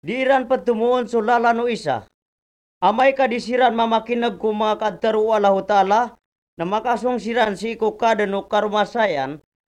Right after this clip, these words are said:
agu malibuteng. Kuda kapusanian. Dia lalanai na aya magagakiran ro. Sira no tua pekedeg sa lalanai,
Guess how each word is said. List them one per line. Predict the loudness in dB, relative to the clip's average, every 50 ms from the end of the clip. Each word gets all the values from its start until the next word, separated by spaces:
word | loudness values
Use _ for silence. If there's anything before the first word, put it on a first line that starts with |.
| _ _
agu | -4 -4 -2 -2
malibuteng. | -2 -2 0 0 0 0 -2 -2 -4 -4 -4 -6 -6 -8 -12 -16 _ _ _ _ _
Kuda | _ -4 0 2 4 4 2 2
kapusanian. | 0 -2 -2 -2 -6 -6 -2 0 0 2 2 0 0 -2 -2 -4 -8 -12 -18 _ _ _ _ _ _ _
Dia | -2 0 2 2 4
lalanai | 2 2 4 2 2 2 2 2 2 2 2 0
na | 0 0 2 2 2
aya | 4 2 2
magagakiran | 2 2 0 0 0 2 2 2 0 0 -2 -4 -4 -2 0 0 -2 -2
ro. | -2 -4 -4 -4 -4 -6 -10 -14 _ _ _ _ _ _ _ _ _ _ _ _ -14
Sira | -8 -4 2 4 4 4
no | 4 2 0 0 0
tua | 0 2 4 4 4 4 2 2 0 -6
pekedeg | -6 -4 -2 0 0 0 0 0
sa | 0 0 2
lalanai, | 2 4 4 4 4 4 4 2 2 4 2 2 0 -2